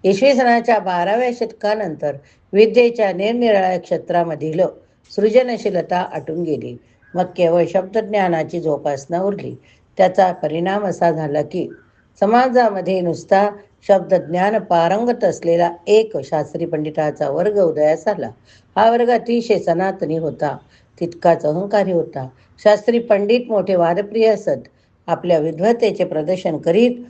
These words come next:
अजिंक्य पत्रे गोळा करीत ते देशभर हिंडत आत्मज्ञानापासून दूर राहणाऱ्या या पंडितांच्याकडून सर्व मराठी संतांना छळ सोसावा लागला. माणसाच्या अंतकाळी जी वासना प्रधान असते, ती त्याची मरणोत्तर अवस्था ठरते.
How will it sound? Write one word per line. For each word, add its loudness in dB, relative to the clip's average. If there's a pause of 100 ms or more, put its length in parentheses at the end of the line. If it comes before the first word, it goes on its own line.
(200)
अजिंक्य 2
पत्रे -4
गोळा -2
करीत -4 (420)
ते 8
देशभर 4
हिंडत 0 (400)
आत्मज्ञानापासून 2 (180)
दूर 4
राहणाऱ्या 2
या 0
पंडितांच्याकडून -2 (360)
सर्व 4
मराठी -2
संतांना -2 (340)
छळ 0
सोसावा -4
लागला. -2 (440)
माणसाच्या 2
अंतकाळी 0
जी -6
वासना -4 (360)
प्रधान 2
असते, -6 (140)
ती 4
त्याची -2
मरणोत्तर -4
अवस्था -4
ठरते. -8